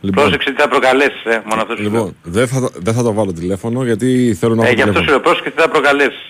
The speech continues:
Speaker 1: Λοιπόν, κατόπιν συνεννόησης και οπισθοχώρησης παε Παναθηναϊκός. Η παε
Speaker 2: Ποιο
Speaker 1: Παναθηναϊκός,
Speaker 2: οπισθοχώρησης;
Speaker 1: οπισθοχώρηση, γιατί στην αρχή μου δίνει λιγότερα.
Speaker 2: Α.
Speaker 1: Η παε Παναθηναϊκός, λοιπόν,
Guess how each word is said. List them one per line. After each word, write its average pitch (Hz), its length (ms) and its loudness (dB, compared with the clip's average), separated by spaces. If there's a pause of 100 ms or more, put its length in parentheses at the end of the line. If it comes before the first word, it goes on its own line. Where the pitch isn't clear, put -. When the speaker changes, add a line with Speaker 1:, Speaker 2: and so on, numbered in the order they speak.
Speaker 1:
Λοιπόν, 208 360 2 (440)
κατόπιν 165 560 -2 (160)
συνεννόησης 170 960 -4 (260)
και 151 680 4
οπισθοχώρησης 156 720 -2
παε 151 180 0
Παναθηναϊκός. 135 640 -2 (1120)
Η 113 60 -2
παε 127 160 4
Speaker 2:
Ποιο 151 100 2
Speaker 1:
Παναθηναϊκός, 127 380 4
Speaker 2:
οπισθοχώρησης; - 300 -4
Speaker 1:
οπισθοχώρηση, 113 560 -2
γιατί 117 200 0
στην 127 120 -2
αρχή 131 240 0
μου 131 120 2
δίνει 131 180 2
λιγότερα. 101 380 0 (480)
Speaker 2:
Α. 95 160 -4 (300)
Speaker 1:
Η 101 80 -2
παε 127 180 4
Παναθηναϊκός, 120 480 0
λοιπόν, 131 400 0